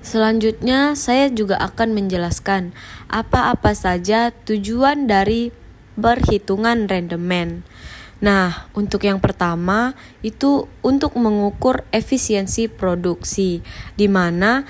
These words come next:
semakin tinggi rendemen, maka semakin efisien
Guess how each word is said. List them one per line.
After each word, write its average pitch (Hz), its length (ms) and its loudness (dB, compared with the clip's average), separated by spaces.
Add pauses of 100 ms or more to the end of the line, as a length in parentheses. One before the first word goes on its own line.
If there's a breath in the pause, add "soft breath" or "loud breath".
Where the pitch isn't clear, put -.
(140 loud breath)
semakin 285 640 0
tinggi 254 400 2
rendemen, 196 720 0 (240 loud breath)
maka 214 480 2
semakin 214 640 0
efisien 202 880 0